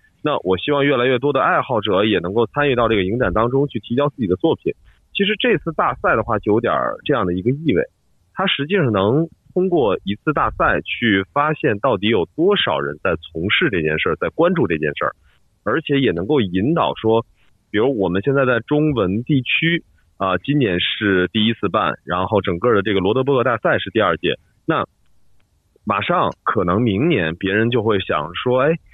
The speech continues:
去年你看罗德办了这个大赛，播客这个事情，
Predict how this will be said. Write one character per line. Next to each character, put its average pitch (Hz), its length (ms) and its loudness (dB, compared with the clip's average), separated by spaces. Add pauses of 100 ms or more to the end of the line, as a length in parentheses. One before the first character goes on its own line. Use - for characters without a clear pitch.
(200)
去 170 260 0
年 92 220 0
你 85 80 0
看 90 160 -2
罗 87 180 2
德 110 140 0
办 117 160 0
了 92 80 0
这 113 80 0
个 98 80 0
大 95 180 -2
赛， 95 260 0
播 120 200 0
客 123 120 2
这 104 120 2
个 95 80 2
事 104 160 -2
情， 85 160 -2